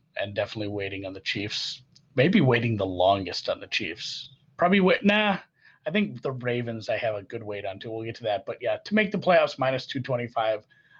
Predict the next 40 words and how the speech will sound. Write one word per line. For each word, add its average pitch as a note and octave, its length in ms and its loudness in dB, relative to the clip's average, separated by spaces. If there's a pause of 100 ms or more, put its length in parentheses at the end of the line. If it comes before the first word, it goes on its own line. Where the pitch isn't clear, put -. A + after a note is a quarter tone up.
(160)
honestly, A#2 640 -2 (1800)
I, A2+ 120 2
I, A#2+ 60 0 (280)
it B2 100 -2
should C#3 200 -2
probably D#3 240 2
be C#3+ 140 0
higher, B2+ 400 4
but B2 220 -6
you B2 60 -4
never A#2+ 220 2
know A2 160 2
with G#2 140 -6
injuries. G2 560 -10
Like, F#2+ 200 -12
bad G#2 280 -2
things A2 240 -10
can A2 140 -8
happen, A2 460 -2
and G2+ 140 -6
the G#2+ 160 -2
A - 20 0
F G#2+ 80 -4
C A2+ 180 -6
is G#2+ 120 -4
competitive. G#2 720 0
Like, F#2 140 -8
it's - 120 -14
probably F2+ 320 0
bettable, G2 480 0
but G2+ 100 -2
I'm G2 160 -4
not. G2+ 340 -2 (420)
And A#2 140 0
then A2+ 100 6
the A2+ 100 0
regular D3 300 2
season B2 320 0
win A#2 160 2
total, A2 460 0